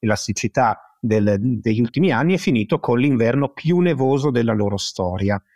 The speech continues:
E questa si-, questa alternanza tra estremi, queste due facce della stessa medaglia, effettivamente ci dicono che probabilmente questi due fenomeni sono, sono in parte collegati.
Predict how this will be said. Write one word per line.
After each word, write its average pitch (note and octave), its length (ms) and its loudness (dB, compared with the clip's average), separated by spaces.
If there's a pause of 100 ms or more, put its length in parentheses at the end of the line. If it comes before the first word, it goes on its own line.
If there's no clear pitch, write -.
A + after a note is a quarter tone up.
(180)
E B2+ 260 0
questa - 360 -2
si-, - 260 -8
questa C3+ 560 -2
alternanza C#3 880 0
tra - 160 -2
estremi, B2 480 0
queste A2 260 -4
due A2 180 0
facce - 360 -4
della G#2+ 180 0
stessa - 360 -6
medaglia, B2 500 0 (220)
effettivamente C3+ 680 0
ci - 160 -4
dicono A#2 340 0
che A2 120 -4
probabilmente A#2 600 0
questi A2+ 280 -2
due G2 140 0
fenomeni G2+ 540 0 (220)
sono, G2+ 380 0
sono G2 220 2
in F#2+ 100 0
parte - 240 -4
collegati. - 640 -4